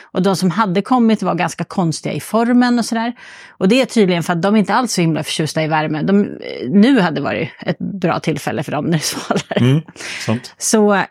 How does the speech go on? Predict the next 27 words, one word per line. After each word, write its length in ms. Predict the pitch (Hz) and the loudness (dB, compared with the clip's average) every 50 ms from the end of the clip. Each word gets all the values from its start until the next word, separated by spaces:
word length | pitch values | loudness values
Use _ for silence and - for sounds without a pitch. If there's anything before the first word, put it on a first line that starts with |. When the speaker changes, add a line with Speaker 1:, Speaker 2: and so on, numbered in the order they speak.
| _ - | _ -2
Speaker 1:
eh, 260 | 170 175 175 170 160 | 0 2 2 2 2
jag 540 | 160 202 233 240 240 226 214 190 - 196 - | 2 2 2 2 0 0 -2 -4 -6 -4 -2
tröttnade 360 | - 180 - - 226 226 214 | -2 0 2 2 2 2 4
på 80 | - | 4
mina 260 | 226 220 202 185 175 170 | 4 4 6 4 4 2
rädisor 600 | 175 170 165 170 170 - 170 170 170 165 - - | 2 2 0 0 0 0 0 -2 -2 -2 -2 -4
och 180 | 170 - - 165 | -6 -4 -4 -2
ryckte 260 | 170 170 - - 202 | -4 -2 -2 -2 -2
upp 120 | 196 - | -2 -2
alla 200 | 185 160 - 165 | -2 -2 -2 -2
häromdagen 560 | 151 151 165 165 165 160 160 160 160 160 143 | -2 -2 -2 -2 0 0 0 0 0 0 0
och 60 | 127 175 | 0 0
behöll 280 | 170 160 190 190 180 | 2 2 2 0 0
det 120 | 165 139 135 | -2 -2 -2
som 140 | - 170 | -4 -4
gick 120 | 160 - - | -4 -4 -4
att 240 | - - 180 156 - | -4 -2 -4 -4 -4
äta 200 | - - 269 285 - _ _ - - | -4 -6 -6 -6 -8 _ _ -8 -2
och 200 | 196 175 - - | -2 -2 -2 -4
slängde 340 | - - 196 175 175 160 160 | -6 -2 0 0 0 2 0
resten. 400 | 175 190 - - 247 262 285 277 - _ _ _ _ - - - _ - | 0 -2 -2 -2 -2 0 0 -2 -4 _ _ _ _ -20 -20 -14 _ -2
Eh, 380 | 196 190 185 185 180 175 175 | 0 0 2 2 2 2 0
och 280 | 170 - 175 - - - | 0 -2 -4 -6 -6 -6
har 200 | - 175 - 165 | -4 -4 -2 -2
faktiskt 400 | - 180 170 - - 160 - - | -4 -6 -6 -6 -10 -12 -10 -6
planterat 440 | - 185 165 - 175 - 170 - - | -6 -4 -4 -4 -4 -6 -6 -8 -6
sallad 420 | - - 349 370 - - - - | -4 -4 -4 -2 -4 -8 -10 -12